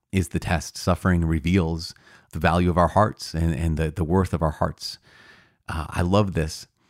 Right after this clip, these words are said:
"The fruit discloses the cultivation of a tree, so the expression of a thought discloses the cultivation of a man's mind.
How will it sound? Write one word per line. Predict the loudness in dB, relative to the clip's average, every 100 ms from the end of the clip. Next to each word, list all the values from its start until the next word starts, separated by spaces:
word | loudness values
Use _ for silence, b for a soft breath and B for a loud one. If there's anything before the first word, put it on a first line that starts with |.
| _ _ -4
"The | -2
fruit | 4 4 2 -2
discloses | -2 2 2 4 0 -2
the | -2
cultivation | 0 0 2 2 2 -2
of |
a | -2
tree, | -4 0 0 -2
so | 0 0
the | 0
expression | -4 -2 0 0 -2
of | -2
a |
thought | -2 0 -2 -2
discloses | -6 0 0 0 -2
the | -4
cultivation | -4 -4 -2 -2 0 -2
of | -2
a |
man's | -2 -2 -2 -4
mind. | -8 -6 -8 -10 -12